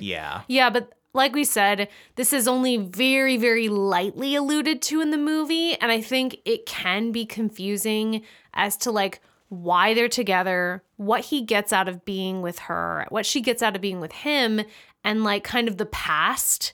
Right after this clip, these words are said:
Speaker 2: like, their past together.
Speaker 1: Yeah, 'cause I don't think you have to go, like, super dark and graphic with it to at least allude to what the dynamic is in the film.
Speaker 2: Yes.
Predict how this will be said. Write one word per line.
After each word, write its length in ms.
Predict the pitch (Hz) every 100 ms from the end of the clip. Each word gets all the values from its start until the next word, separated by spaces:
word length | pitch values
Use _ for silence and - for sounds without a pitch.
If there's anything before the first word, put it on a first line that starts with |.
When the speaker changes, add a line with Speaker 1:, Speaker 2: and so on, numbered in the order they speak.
| _ 214
Speaker 2:
like, 160 | 202
their 140 | 175 160
past 520 | - - - - -
together. 540 | - - - - - -
Speaker 1:
Yeah, 140 | 147
'cause 100 | -
I 60 | 247
don't 120 | 285
think 140 | 233
you 40 | 196
have 80 | -
to 80 | 160
go, 200 | 151 139
like, 220 | 120 -
super 500 | - - 143 143 127
dark 360 | 107 101 117
and 140 | 127 104
graphic 520 | 101 85 85 190 -
with 180 | 143 151
it 220 | 170 -
to 240 | 160 135
at 100 | 131
least 300 | 127 131 - -
allude 400 | 120 110 110 107
to 100 | 110
what 160 | 98 -
the 80 |
dynamic 560 | 92 95 90 90 87 -
is 180 | 92 -
in 180 | 98 87
the 60 |
film. 540 | - 87 78 - 90 101
Speaker 2:
Yes. 500 | 202 - - - -